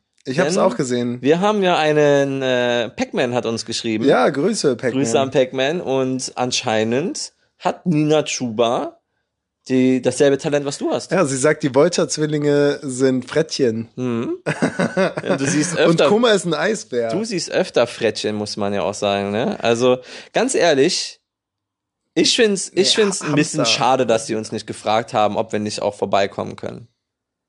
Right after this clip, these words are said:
Speaker 1: Die, wer?
Speaker 2: Ja, also, ganz klar wurden wir anscheinend gehört. Und dann haben die
Speaker 1: Ah.
Speaker 2: gesagt, ja, also eigentlich
Speaker 1: Ah.
Speaker 2: müssen wir den Stefan Raab jetzt machen.
Speaker 1: Wir müssen eigentlich
Speaker 2: Fünfhunderttausend
Speaker 1: jetzt sagen,
Speaker 2: Euro.
Speaker 1: <laughs>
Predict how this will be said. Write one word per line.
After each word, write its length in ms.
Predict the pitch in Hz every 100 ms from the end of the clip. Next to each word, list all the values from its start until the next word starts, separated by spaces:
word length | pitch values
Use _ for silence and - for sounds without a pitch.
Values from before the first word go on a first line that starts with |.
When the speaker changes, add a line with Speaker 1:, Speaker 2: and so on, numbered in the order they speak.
| _ _ _ _ _ _ _ _
Speaker 1:
Die, 200 | 123 117
wer? 320 | 113 117 104 101 _ _
Speaker 2:
Ja, 120 | 113 113
also, 280 | 120 123 113 127 - - -
ganz 340 | - 120 -
klar 380 | - 110 110 104
wurden 200 | 113 107
wir 140 | 107
anscheinend 400 | 104 107 151 135
gehört. 640 | 147 131 120 135 143 143 - _ _ _
Und 100 | 113
dann 140 | 117
haben 180 | 120 123
die 80 | 123
Speaker 1:
Ah. 140 | 127
Speaker 2:
gesagt, 400 | 127 110 127 113
ja, 360 | 110 110 113 110 - -
also 220 | - 131
eigentlich 340 | - 139 156 131
Speaker 1:
Ah. 40 |
Speaker 2:
müssen 180 | 147 147
wir 80 | 135
den 120 | 127
Stefan 340 | - 120 120
Raab 260 | 104 101 101
jetzt 200 | - -
machen. 360 | 95 92 101 104
Speaker 1:
Wir 120 | 135
müssen 340 | 143 160 160
eigentlich 260 | 147 156 170
Speaker 2:
Fünfhunderttausend 640 | 175 156 147 151 151 147 135
Speaker 1:
jetzt 80 | 135
sagen, 240 | 156 170
Speaker 2:
Euro. 320 | 180 180 180
Speaker 1:
<laughs> 60 | 196